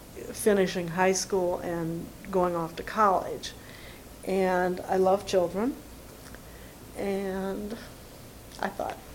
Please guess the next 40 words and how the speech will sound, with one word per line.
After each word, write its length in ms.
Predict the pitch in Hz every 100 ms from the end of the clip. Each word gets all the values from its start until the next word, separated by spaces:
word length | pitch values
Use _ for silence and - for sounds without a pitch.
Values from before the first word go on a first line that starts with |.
| -
you 140 | 311 381
know, 80 |
I'm, 320 | 359 339 302 277 220
these 300 | 285 302 -
guys 360 | - 254 262 254
are 80 |
leaving 460 | 233 247 262 262 240
and 80 | 202
I've 180 | 196 196
got 240 | 214 214
this 200 | 233 -
little 180 | 247 254
guy, 240 | 233 220
and 220 | 214 214
there 100 | 226
really 240 | 254 311 339
weren't 420 | 262 262 269 262 - - - - - - - -
a 60 |
lot 320 | 240 254 277
of 160 | 285 277
children 500 | - 240 214 208 202 -
his 240 | 285 285
age. 420 | - - - - - - - - -
I 40 |
mean, 160 | 190 185
there 120 | 202
weren't 260 | 214 220 - - - - - - - - - - - 190
babies. 640 | 214 196 190 - - - - - - - - - - - - - -
Uh, 420 | 185 175 175 175
when 240 | 196 185
we 80 | 180
moved 320 | 180 190 196
into 220 | 190 185 185
our 160 | 180
neighborhood 500 | 180 175 180 175 175
in 140 | 165 170
Marietta, 540 | 170 175 185 214 185
which 260 | 185 185 196
was 180 | 185
in, 480 | 190 180 180 185 190